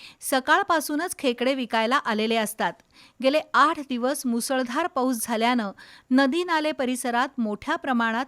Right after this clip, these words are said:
खेकडे बाहेर आलेत. हेच खेकडे पकडून आता त्यांचा बाजार भरतोय. या बाजारात चांगलीच गर्दी पाहायला मिळतीये.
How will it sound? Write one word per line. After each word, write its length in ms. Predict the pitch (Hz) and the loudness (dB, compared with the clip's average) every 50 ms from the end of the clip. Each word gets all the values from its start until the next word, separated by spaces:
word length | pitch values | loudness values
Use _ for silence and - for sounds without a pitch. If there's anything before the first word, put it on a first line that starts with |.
| - | -6
खेकडे 340 | - - 214 208 - 220 247 | -6 -6 -6 -4 -4 -4 -4
बाहेर 400 | 233 208 208 208 202 214 214 214 | -2 -2 -2 -2 -2 -2 -2 -2
आलेत. 240 | 214 214 208 196 180 - - _ _ _ _ _ _ _ | -2 -2 -2 -4 -6 -8 -16 _ _ _ _ _ _ _
हेच 340 | _ - 277 302 370 370 - - | _ -4 -4 -4 -2 -4 -8 -8
खेकडे 340 | - 277 262 247 - 240 240 | -4 -4 -4 -2 0 -2 -2
पकडून 460 | 233 - 247 247 - 277 254 233 214 196 - - - - - - | -2 -2 -6 -6 -4 -4 -4 -4 -4 -6 -8 -14 -18 -20 -2 0
आता 220 | 240 262 330 349 | 0 2 2 0
त्यांचा 500 | 349 - - 254 240 226 226 220 269 277 | -2 -2 -2 -2 0 0 0 0 0 -2
बाजार 520 | 294 254 196 190 185 190 185 220 220 233 240 | -2 -2 0 0 0 0 2 2 2 2 2
भरतोय. 420 | 220 220 214 202 - 214 196 160 - _ _ _ _ _ _ _ _ | 0 -2 -4 -2 -4 -4 -6 -6 -8 _ _ _ _ _ _ _ _
या 120 | - 214 202 | -2 -2 0
बाजारात 500 | 196 202 196 196 190 220 226 240 269 285 - _ | 0 0 -2 0 0 0 0 0 0 -2 -4 _
चांगलीच 420 | - 240 214 202 208 240 285 254 254 | -4 -2 -2 -2 -2 -4 -4 -4 -6
गर्दी 380 | 202 180 214 208 202 208 269 | -6 -2 -2 -2 -2 -2 -4
पाहायला 400 | 277 - 269 240 214 240 233 226 | 0 2 2 2 4 2 2 2
मिळतीये. 400 | 226 220 208 202 - - 202 175 | 2 0 0 -2 -4 -4 -6 -6